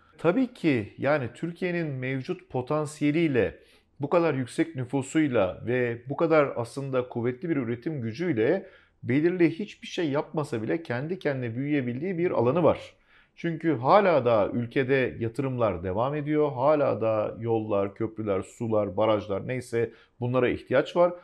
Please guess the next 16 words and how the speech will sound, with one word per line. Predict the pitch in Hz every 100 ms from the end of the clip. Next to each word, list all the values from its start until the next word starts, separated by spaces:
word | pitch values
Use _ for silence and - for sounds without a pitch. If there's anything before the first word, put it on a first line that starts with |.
| _ -
Dolayısıyla | 127 156 156 190 185 151 117 - 95
bizim | 104 107 151 220 196 139
büyümemizin | 147 143 143 139 135 165 151 113
gelişmiş | 123 127 135 180 170
ülkelere | 147 127 143 139 151
göre | 139 123 131 135 127 - _ -
biraz | 190 180 160 135
daha | 135 117
hızlı | 110 113 156
olmasının | 170 139 123 117
sebebi | 113 151 170 214
bunlardan | 190 180 180 175 170
kaynaklanıyor. | 117 95 92 - 64
Yani | 73 123 113
daha | 123 156
çok | - 143 -